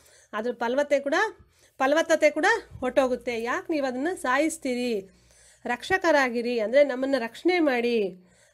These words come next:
"ರಾಕ್ಷಸರಾಗದಿರಿ, ದುಷ್ಟರಾಗದಿರಿ," ರಾಕ್ಷಸರಾಗದಿರಿ, ದುಷ್ಟರಾಗದಿರಿ ಅಂತ ಮನುಷ್ಯರಿಗೆ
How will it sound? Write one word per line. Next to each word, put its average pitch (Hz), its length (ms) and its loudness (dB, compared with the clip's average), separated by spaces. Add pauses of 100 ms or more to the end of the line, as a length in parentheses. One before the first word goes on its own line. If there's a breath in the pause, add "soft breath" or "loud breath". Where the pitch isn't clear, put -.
(100)
"ರಾಕ್ಷಸರಾಗದಿರಿ, 247 1160 0
ದುಷ್ಟರಾಗದಿರಿ," 262 880 0
ರಾಕ್ಷಸರಾಗದಿರಿ, 285 800 -2
ದುಷ್ಟರಾಗದಿರಿ 247 760 -2
ಅಂತ 214 300 -6
ಮನುಷ್ಯರಿಗೆ 247 500 -4